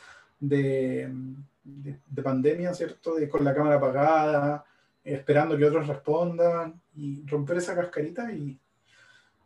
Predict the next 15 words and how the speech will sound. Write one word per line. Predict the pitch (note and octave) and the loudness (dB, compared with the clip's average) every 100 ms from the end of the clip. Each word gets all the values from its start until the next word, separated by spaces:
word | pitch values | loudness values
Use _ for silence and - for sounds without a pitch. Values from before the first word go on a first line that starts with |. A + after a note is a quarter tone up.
| _ _ _ | _ _ _
y | C#3+ C#3 | -4 -2
empezar | C#3 - - F3 | -2 -4 0 6
a, | F3 D#3 | 6 6
digamos, | C#3+ D#3+ E3 - _ _ - | 0 -2 -4 -10 _ _ -12
a | C3+ B2+ | -10 -10
crear, | - C3+ D3+ F3+ E3 D3 | -4 0 2 4 2 0
a | |
co-crear | C3+ C#3+ C#3 D3+ F#3+ F3 | -2 -2 -2 -4 -2 -2
y | D3+ | -2
a, | C#3+ C#3 D3+ | -2 -4 -4
y | |
a | D3+ | -4
cultivar | D3 C#3 D#3 F#3+ | -4 -6 -2 0
eso, | A#3 - | 0 -6
porque | D#3 D3+ D3+ D3 | -10 -6 0 -2